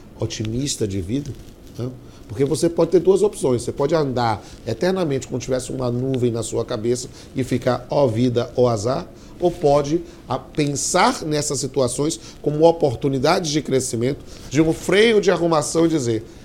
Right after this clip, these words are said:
"Vamos melhorar esse país?" Meu amigo e minha amiga que tá nos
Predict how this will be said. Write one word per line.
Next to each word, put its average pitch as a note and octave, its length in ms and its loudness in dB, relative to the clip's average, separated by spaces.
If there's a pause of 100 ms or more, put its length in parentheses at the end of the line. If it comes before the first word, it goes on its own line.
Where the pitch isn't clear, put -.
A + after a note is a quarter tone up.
(180)
"Vamos E3 800 2 (260)
melhorar A#2 400 0
esse - 160 -8
país?" A2 480 -6 (560)
Meu D3 160 2
amigo F#3+ 260 0
e - 20 -2
minha F#3 120 4
amiga C#3 240 0
que D#3 120 -6
tá - 100 -6
nos C3 240 -6